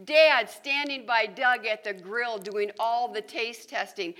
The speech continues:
and laughing as he was just, you know, eating half his meal right there by the grill. Food, family and food just simply go together, and our Father made us that way so that we would understand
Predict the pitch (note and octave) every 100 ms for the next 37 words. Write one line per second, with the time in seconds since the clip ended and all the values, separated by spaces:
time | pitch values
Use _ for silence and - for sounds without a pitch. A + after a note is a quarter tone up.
0 | - - G#3+ G#3+ G3 G#3+ A3+ B3 B3 F3
1 | F3 E3+ - G#3+ F#3+ G3 F#3+ F#3+ F3+ E3
2 | - A3+ G#3+ F3+ G#3+ A3+ F3+ D#3+ E3+ F#3
3 | F3 E3 E3 F#3+ F3+ E3 E3 D#3 D3 E3+
4 | F#3 D#3 - - - - - E4+ F4+ C#4
5 | - - - D4 E4+ G4+ G#4 G4+ - B3+
6 | B3+ - D#4+ F4+ F#4+ B3+ F3+ F#3 G#3 -
7 | - - C4 C4+ - - E4 E4 D4+ C#4
8 | G#3+ G3 B3 A#3+ B3+ - D#4+ A3+ C#4+ D#4+
9 | F#4 A3+ F4 C4 C#4 D4+ D#4 E4 E4+ E4+
10 | E4+ D4 D4 F4+ E4+ D#4 B3 A3+ - A3+
11 | A3+ A#3+ C4 - - - - C4 B3+ -
12 | B3+ A#3+ A#3+ - D4 D#4 D4+ - - D4
13 | D4+ C4 G#3+ G#3